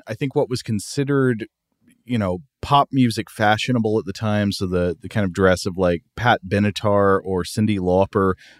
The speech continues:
but then crossed with an actual Barbie doll, so very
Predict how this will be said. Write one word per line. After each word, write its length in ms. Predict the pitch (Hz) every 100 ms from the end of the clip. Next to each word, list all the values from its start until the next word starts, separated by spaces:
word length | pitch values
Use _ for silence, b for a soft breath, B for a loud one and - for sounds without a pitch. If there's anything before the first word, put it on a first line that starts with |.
| _
but 140 | 107
then 180 | 117 113
crossed 560 | - 127 120 113 - -
with 300 | 107 95 _ _ 107
an 80 |
actual 460 | 104 117 - 123 92
Barbie 420 | 82 85 80 82
doll, 400 | 67 53 60 82
so 160 | - 98
very 400 | 92 110 101